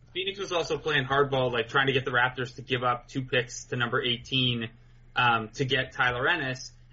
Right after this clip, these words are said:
and they kind of, like, they, they had another pick between twenty and thirty-seven, I think, and they were, you know, I think there was some concern that they would take Bruno.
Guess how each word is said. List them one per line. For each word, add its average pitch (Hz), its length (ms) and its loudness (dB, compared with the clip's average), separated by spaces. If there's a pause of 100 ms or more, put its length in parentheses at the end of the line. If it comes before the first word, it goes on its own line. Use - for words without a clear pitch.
and 131 200 0
they 139 300 4
kind 143 220 -4
of, 127 180 -4
like, 110 300 -6 (1040)
they, 151 160 -2
they 143 180 4
had 147 160 0
another 143 260 -2
pick 147 260 -6
between 143 280 -10
twenty 143 320 -8
and 135 80 -6
thirty-seven, 143 560 0
I 143 100 2
think, 160 320 -2
and 120 140 2
they 120 80 4
were, 123 480 4 (380)
you 131 80 0
know, 120 100 4
I 120 100 2
think 135 180 0
there 143 100 4
was 123 120 0
some 127 140 -4
concern 123 520 -2
that 117 180 0 (440)
they 117 120 4
would 127 180 -2
take 135 240 -2
Bruno. 151 480 -4